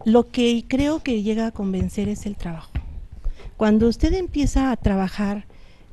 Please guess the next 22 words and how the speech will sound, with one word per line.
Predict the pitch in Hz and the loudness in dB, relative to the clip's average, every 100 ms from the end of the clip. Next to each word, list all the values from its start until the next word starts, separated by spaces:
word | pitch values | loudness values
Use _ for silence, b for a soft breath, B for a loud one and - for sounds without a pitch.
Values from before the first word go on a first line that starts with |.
| - | -14
cierto, | - 233 226 220 254 240 - - - - 180 | 0 6 6 6 2 2 -4 -20 -20 -4 6
se | 196 | 6
va | 196 | 6
a | |
encontrar | 247 247 247 | -2 -2 -2
con | 247 220 | 0 -2
muchas | 202 202 | -2 -4
dificultades, | 196 - 180 185 170 208 220 208 185 - | -4 -8 -8 -8 -6 -4 -2 -4 -8 -2
y | 202 | 0
más | 202 208 | 0 -2
si | 233 | -4
llega | 214 202 208 | -2 -2 -2
a | |
un | 202 208 | -2 -2
ambiente | 208 196 196 233 226 b b | -2 -2 -4 -6 -8 b b
en | 208 196 | -2 0
el | 190 | 0
cual | 208 202 | 0 2
no | 208 214 208 | 4 4 2
está | - - 190 | 0 0 -2
acostumbrada | - 185 - 175 170 175 175 175 B B B | -4 -8 -6 -6 -2 -2 -2 -6 B B B
la, | 180 | -4